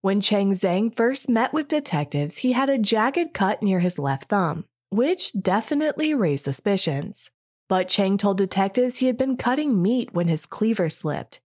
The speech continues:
He even demonstrated for officers with a knife, showing them how the dull edge had cut him. Even as the questions heated up,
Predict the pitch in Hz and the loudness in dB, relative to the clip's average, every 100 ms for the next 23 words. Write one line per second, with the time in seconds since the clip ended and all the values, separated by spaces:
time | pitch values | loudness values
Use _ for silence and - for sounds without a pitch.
0 | _ 214 214 196 190 175 202 202 - 208 | _ 0 2 2 2 2 2 0 0 0
1 | 214 220 233 - 202 208 247 262 254 240 | 0 0 -2 0 -2 0 -2 0 0 0
2 | 226 247 302 190 135 135 - - - 247 | 0 0 0 0 0 -4 -6 -2 0 2
3 | 285 311 302 247 269 330 285 180 190 - | 0 0 0 0 0 -2 0 0 0 0
4 | 151 139 - 135 - 202 - 165 139 135 | -2 -4 -6 -8 -2 -2 0 -2 -2 -6
5 | 180 _ _ _ _ - 226 202 208 202 | -10 _ _ _ _ -2 2 2 2 2
6 | 226 233 247 - 240 277 - 339 311 214 | 0 0 -2 0 0 0 0 0 0 0
7 | 175 143 185 165 147 | 0 2 2 0 -2